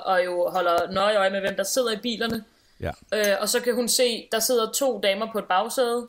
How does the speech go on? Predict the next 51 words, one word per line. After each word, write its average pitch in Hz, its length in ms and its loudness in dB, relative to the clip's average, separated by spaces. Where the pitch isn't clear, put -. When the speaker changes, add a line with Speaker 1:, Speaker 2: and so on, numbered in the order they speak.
Speaker 2:
Ja. 90 120 -2
Speaker 1:
og 208 260 2
en, 226 340 -2
en 208 280 -2
chauffør. - 600 -2
Speaker 2:
Ja. 82 80 -6
Speaker 1:
Og 208 100 -2
så 240 260 2
tænker 220 200 0
hun, 208 100 0
"Okay, 202 240 0
det 214 80 0
kan 220 60 -8
godt 208 160 0
være 202 140 2
dem," 196 160 -4
og 170 100 -4
så 202 140 -2
kører 196 180 0
hun 190 140 -2
efter 180 240 -2
dem. 170 140 -10
Speaker 2:
Ja. 78 120 -6
Så 131 240 2
ham, 147 200 -4
de 143 220 0
S - 80 0
M 131 60 2
S'er 143 180 0
med, 113 200 2
det 131 140 -2
er 127 40 0
simpelthen 120 280 0
en, 87 60 -2
som 104 200 -2
er 104 120 0
på - 100 -2
den 104 160 -2
liste, 104 300 -4
de 95 120 -4
har 92 80 -2
indgivet 98 240 -2
på 87 80 -4
forhånd, 98 400 -2
at - 80 -10
han 92 140 -2
er 92 40 -2
en 73 100 -4
af 57 60 -8
deres 55 180 -6
kontaktpersoner. - 880 -8